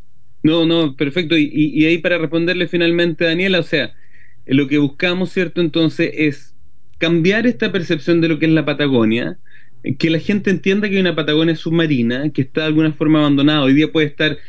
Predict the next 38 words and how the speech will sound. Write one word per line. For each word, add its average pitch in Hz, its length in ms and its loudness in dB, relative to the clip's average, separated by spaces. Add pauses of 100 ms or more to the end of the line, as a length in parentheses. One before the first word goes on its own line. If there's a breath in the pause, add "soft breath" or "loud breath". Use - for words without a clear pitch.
(140 soft breath)
amenazada 131 480 0
por 139 100 2
la 127 60 0
salmonicultura, 151 960 2
por 135 120 -6
lo... 151 100 -2 (280 loud breath)
mañana 190 400 4
por 180 120 2
otra 208 260 0
cosa. - 380 -4 (580 soft breath)
El 143 180 0
tema 208 300 2
es 196 260 -2
que 165 300 0
no 185 420 6
vamos 202 420 2
a, 156 280 0
a, 131 280 0
a, 110 460 -2
a 98 60 -6
salvar 139 720 0
la, 147 260 2 (460)
la 135 380 2
Patagonia 139 560 0
si - 340 2
no 185 460 2 (300)
entendemos 143 680 2
el 135 120 2
valor 139 460 0
real 131 400 0
que 139 120 -4
tiene 135 240 2
esa 127 180 -2
Patagonia 120 480 2
bajo 117 240 -2
el 107 60 2
mar. 104 180 2
Entonces, 143 540 0